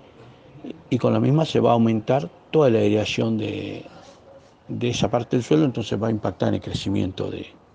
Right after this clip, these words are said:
sa-, y salubridad de la planta. Eh,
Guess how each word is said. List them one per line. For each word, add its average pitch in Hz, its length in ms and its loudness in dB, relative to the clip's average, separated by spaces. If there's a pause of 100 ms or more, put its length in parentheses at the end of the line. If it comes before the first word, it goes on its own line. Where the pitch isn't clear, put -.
sa-, - 240 -4
y - 120 -6
salubridad 98 500 -2
de 95 60 -2
la 87 140 -6
planta. - 380 -14 (1300)
Eh, 104 240 -6